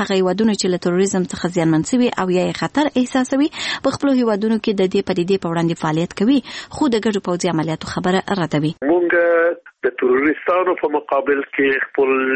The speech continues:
Speaker 2: ظرفیت کاروو او موږ د ټولو هغه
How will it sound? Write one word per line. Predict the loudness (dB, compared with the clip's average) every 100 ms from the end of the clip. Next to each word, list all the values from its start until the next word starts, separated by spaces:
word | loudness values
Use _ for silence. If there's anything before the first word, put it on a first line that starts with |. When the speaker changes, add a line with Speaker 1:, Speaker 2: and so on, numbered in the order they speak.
| -2
Speaker 2:
ظرفیت | 0 -2 -2 -4 -4 -4 -2
کاروو | 0 2 2 2 2 -2 -2 0
او | 0
موږ | 2 2 0 -4 -4 -4
د | -4 0
ټولو | 2 4 2 0
هغه | -2